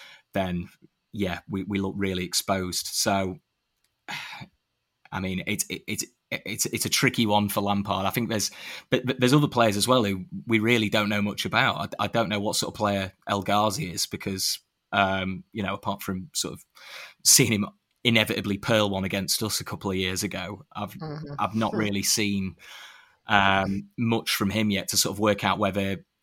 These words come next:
Speaker 1: he would maybe offer us a different dimension. Um, we've seen little flashes of Dele Alli, but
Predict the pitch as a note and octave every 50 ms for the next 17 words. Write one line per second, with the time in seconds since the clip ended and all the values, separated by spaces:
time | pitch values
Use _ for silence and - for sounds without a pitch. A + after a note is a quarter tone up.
0 | _ - - - G2 A2 G#2+ G#2 G#2 G2+ F#2 G#2 G2+ G2 G2 G2+ G2+ F#2+ - -
1 | G#2+ F#2+ - - - G2+ F2+ - - G2 F2+ G2 F#2 F#2+ F#2+ F#2+ F#2+ F#2+ F#2+ F2
2 | - - G2 G2 G2 G2 G2 _ _ - G2+ G2 G2 G2 G2 G2 G2 G2 - _
3 | _ _ - - A2 G2 - - - A2+ G#2+ G2+ G#2 A2 F#2+ G2+ G2 - - A2
4 | G#2 - - G2+ G2+ F2+ - G#2+ G2+ F#2+ G2 F#2+ F#2+ F#2+ F#2+ G2 G2 - G2+ G2